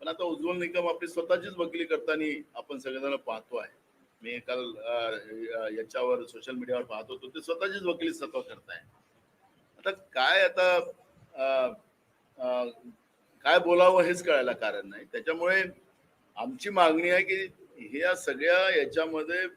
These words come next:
हे सरकार अगर दोषी नसेल तर आमचा आरोप नाही, ही वस्तुस्थिती आहे. कारण की ती जी बदलापूरच्या ज्या सिनियर पीआय होत्या ती महिला आहे, ती स्वतःच महिला होती आणि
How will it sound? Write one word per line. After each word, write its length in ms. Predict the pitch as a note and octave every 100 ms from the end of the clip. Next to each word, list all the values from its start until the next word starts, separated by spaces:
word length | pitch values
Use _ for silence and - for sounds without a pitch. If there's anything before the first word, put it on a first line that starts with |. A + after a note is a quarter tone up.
| _ _ _ - _ A#2+
हे 140 | D#3+
सरकार 440 | E3 C#3+ - F3+ F3
अगर 200 | E3 E3+
दोषी 320 | D3+ D3 E3
नसेल 500 | C#3 - D3+ A2+ - _ _ - _ _ _ _ _ -
तर 60 | A#2+
आमचा 380 | B2 B2 F3+ F3+ F3+ -
आरोप 600 | - A#2+ C#3+ G3+ G3+ -
नाही, 180 | E3 D3+
ही 100 | C3
वस्तुस्थिती 600 | C#3 - G3+ D#3+ F#3+ E3
आहे. 160 | B2+ B2
कारण 260 | C#3 D3+
की 100 | E3
ती 180 | E3 F3
जी 360 | F3 F#3 F#3+ F#3+ - _ _ _ _
बदलापूरच्या 880 | A#2 A#2+ E3+ E3+ F3 E3 F3+ F3 F3
ज्या 260 | E3 D#3 D3+
सिनियर 340 | D3 C#3 F3+
पीआय 300 | - D#3+ D3+
होत्या 300 | C3+ - D#3+
ती 180 | D#3+ E3+
महिला 340 | E3+ D3+ D3
आहे, 120 | C#3 - - _ _ _ _ _ _ _ _ _ _ _ _ _ C3
ती 80 |
स्वतःच 340 | B2 D3 F#3 F#3+
महिला 300 | F3+ D#3+ D3+
होती 360 | A#2 - - - _ _ _ _ _ _ _ _ _ _ _ -
आणि 340 | D3+ G3+